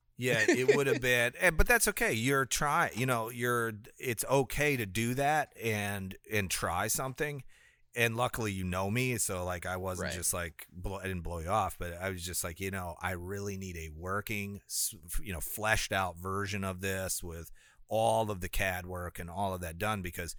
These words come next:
Speaker 1: if, like, for instance, you wanted me to, uh, to do all that work for you, I would have probably hired it out, and then I would have handed you a bill for, like, five or ten thousand dollars and said, "Hopefully we sell some,"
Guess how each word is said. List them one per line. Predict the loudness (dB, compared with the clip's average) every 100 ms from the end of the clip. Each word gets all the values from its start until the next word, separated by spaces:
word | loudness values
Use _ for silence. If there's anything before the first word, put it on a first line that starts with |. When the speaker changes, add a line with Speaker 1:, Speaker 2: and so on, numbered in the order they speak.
| -14 _ _ _ -4
Speaker 1:
if, | -2 -2 -4
like, | -2 -2 -2
for | -2 0
instance, | 0 0 -2 -4
you | -4 -2
wanted | -2 -2 -4
me | -6
to, | -6 -6 -6 -8 -14 -14 -8
uh, | -6 -6 -12 _
to | -6 -6
do | -2 0 4
all | 2
that | 0 -4 -2
work | -2 -2
for | -6
you, | -8 -6 -8 -10 -14 _ _ -2
I | 2
would | 2 0
have | -2
probably | 0 0 0
hired | -2 2 2 2
it | 0
out, | 2 2 0
and | -4
then | -2
I | -2 -2
would | -2
have | -4
handed | -4 -4 -4
you | -6
a | -4
bill | -6 -4
for, | -4
like, | -4 -6
five | -4 -4 -4
or | -4
ten | -4 -4
thousand | -6 -6 -8 -6
dollars | -4 -2 -4 -6
and | -6
said, | -4 -4 -4
"Hopefully | -4 -4 -4
we | -2
sell | -2 0 0
some," | -2 -6